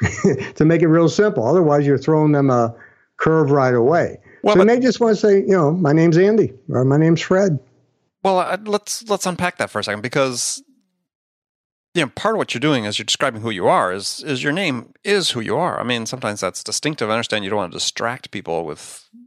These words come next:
Speaker 2: necessarily if you think your last name is complicated, but, but doesn't it,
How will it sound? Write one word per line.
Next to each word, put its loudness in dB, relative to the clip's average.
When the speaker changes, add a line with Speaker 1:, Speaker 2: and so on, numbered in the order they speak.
Speaker 2:
necessarily -6
if -12
you -20
think -10
your -8
last -6
name -12
is -12
complicated, -8
but, -4
but -2
doesn't 0
it, -2